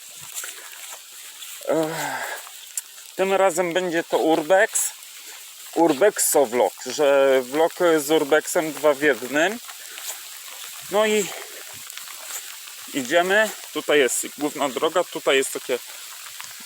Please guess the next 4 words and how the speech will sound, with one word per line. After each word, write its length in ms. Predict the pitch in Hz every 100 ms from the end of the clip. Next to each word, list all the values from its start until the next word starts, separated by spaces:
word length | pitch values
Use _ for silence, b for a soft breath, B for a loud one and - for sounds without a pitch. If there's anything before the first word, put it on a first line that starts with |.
| - -
o, 120 | - 110
te-, 180 | - - - - - - - -
takie 260 | 151 - 156
pseudorondo. 960 | - - 170 139 160 180 151 156 208